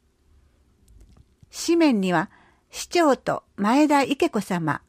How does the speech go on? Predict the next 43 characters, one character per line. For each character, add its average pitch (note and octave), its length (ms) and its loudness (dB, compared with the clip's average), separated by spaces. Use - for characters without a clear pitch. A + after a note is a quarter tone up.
他 B3 380 -2
三 E4 300 0
人 E4+ 180 2
の A#3+ 120 2
方 G3+ 240 -2
々 F3 260 -2
の E3 220 -4
敬 E4 280 0
老 D#4 220 4
祝 C#4 260 2
い D4 100 0
金 C#4 280 0
贈 B3 200 2
呈 D4 240 -2
式 - 260 -8
の D#3+ 120 -4
様 A3+ 220 2
子 C4 160 -6
の B3 120 -2
写 A#3 160 -6
真 G3+ 260 -6
と、 - 280 -2
触 - 180 -4
れ E4+ 140 6
合 E4+ 180 6
い D#4+ 100 -2
訪 D4 260 4
問 F#3 260 0
の E3+ 140 2
様 A3 240 2
子 B3+ 140 -6
の B3 120 0
写 A#3 160 -2
真 A3+ 300 -4
が G#3 180 0
載 G3+ 140 0
せ A#3 120 -2
ら G#3+ 140 0
れ G3 120 -2
て F#3+ 140 -4
い F#3 100 -2
ま F3 160 -2
す。 - 180 -14